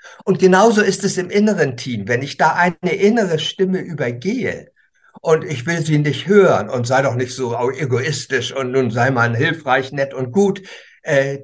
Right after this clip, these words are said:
dann wird sich diese übergangene Stimme rett-, äh, rächen und das Ganze sabotieren. Also es lohnt sich, mit dem inneren Team in Kontakt zu kommen,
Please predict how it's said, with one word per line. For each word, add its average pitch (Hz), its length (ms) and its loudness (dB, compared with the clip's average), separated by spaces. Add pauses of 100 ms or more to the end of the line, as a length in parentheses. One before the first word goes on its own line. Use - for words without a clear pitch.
dann 147 320 -2
wird 160 240 -4
sich 143 340 -8
diese 160 380 -8
übergangene 139 880 -4
Stimme 135 580 -6
rett-, 147 340 -6
äh, 117 580 -2
rächen 160 360 -6
und 127 200 -8
das 120 180 -6
Ganze 131 360 -6
sabotieren. 135 960 -8 (220)
Also 131 200 -6
es 123 220 -8
lohnt 156 720 -4
sich, 143 580 -10
mit 123 280 -6
dem 104 320 -8
inneren 143 560 0
Team 131 340 -12
in 120 180 -8
Kontakt 117 600 -8
zu - 260 -10
kommen, 127 500 -6